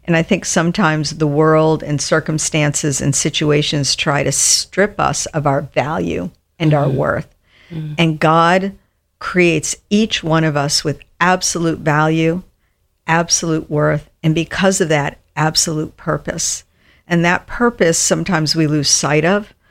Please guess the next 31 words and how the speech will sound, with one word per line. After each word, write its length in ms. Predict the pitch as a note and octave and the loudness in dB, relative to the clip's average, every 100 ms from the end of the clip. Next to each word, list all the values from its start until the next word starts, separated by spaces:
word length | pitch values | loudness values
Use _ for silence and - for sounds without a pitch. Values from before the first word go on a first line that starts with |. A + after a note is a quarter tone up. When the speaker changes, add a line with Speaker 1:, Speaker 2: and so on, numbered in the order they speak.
| _ - | _ -6
Speaker 2:
Mm. 240 | D#3 D3 | -4 -2
Speaker 1:
but 140 | D#3 - | -2 2
God 220 | D#3+ D#3 | 2 2
hasn't 420 | F3 D3+ D3+ C#3+ | -2 -6 -6 -4
lost 260 | D3+ C#3 - | -4 -2 0
sight. 340 | - C#3 C#3+ - - | 0 -2 -4 -12 -2
No 100 | E3 | 2
matter 300 | D#3+ D#3+ D#3+ | 2 2 2
Speaker 2:
Yeah. 80 | D3+ | 4
Speaker 1:
where 180 | E3 E3+ | 4 4
you 220 | F#3 F3 | 4 4
are, 160 | D#3 D3+ | 2 2
God 240 | D3+ D3 | 2 2
has 280 | F3 D3+ D#3 | 2 0 0
not 300 | D#3+ D#3 - | 0 0 0
lost 280 | D3 D3 - | 0 0 0
sight. 340 | - D#3 D#3 | 0 0 -2
And 180 | - D3 - | -4 -6 0
as 260 | E3 F3+ | 0 0
he 140 | - G3 | 0 -2
brings 440 | D3+ E3+ E3+ D#3+ | 0 0 2 0
us 200 | D#3+ - | 0 -2
through 300 | - E3 E3+ | -4 0 2
circumstance 840 | D#3 - D#3+ E3+ D#3 - D#3 D3 - | 2 0 0 -2 -2 0 0 0 -2
and 120 | C#3+ | -2
situations 840 | - E3 - D3+ D3+ D3+ - C#3+ | -2 -2 0 2 2 2 0 0
and 140 | D3+ D3+ | 0 0
he 120 | D#3 | 0
shows 460 | D3+ - D#3 D#3+ D#3+ | 0 2 2 2 0
us 180 | C#3+ | -2
things, 400 | - D3+ C#3+ C#3+ | -2 -2 -2 -6